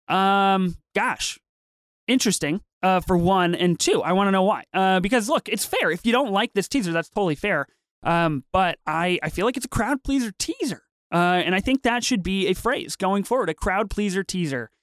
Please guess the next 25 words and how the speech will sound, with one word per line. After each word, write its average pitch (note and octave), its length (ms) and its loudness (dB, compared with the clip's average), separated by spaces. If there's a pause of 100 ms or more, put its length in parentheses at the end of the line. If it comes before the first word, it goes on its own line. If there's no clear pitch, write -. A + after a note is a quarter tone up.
(260)
is D3 100 -2
what D#3+ 160 2
we E3+ 120 2
have C#3+ 100 -4
stumbled D3+ 360 -2
across D3 360 -4
today. C#3+ 340 -2 (380)
James F#3 260 0
Gunn, D3+ 300 -2 (160)
thank D#3+ 260 -2
you. B2 160 -6
Marvel E3 300 0
Studios, F3+ 360 0
thank D#3+ 200 0
you. C3+ 80 -6
Kevin G3 200 0
Feige, D#3+ 300 -2 (140)
thank F3+ 280 0
you D#3 140 -8
so D#3+ 340 -2
much. D3 380 -2 (420)
What F3 140 2
a F3+ 40 2
wonderful D#3+ 360 0
time D3 420 -2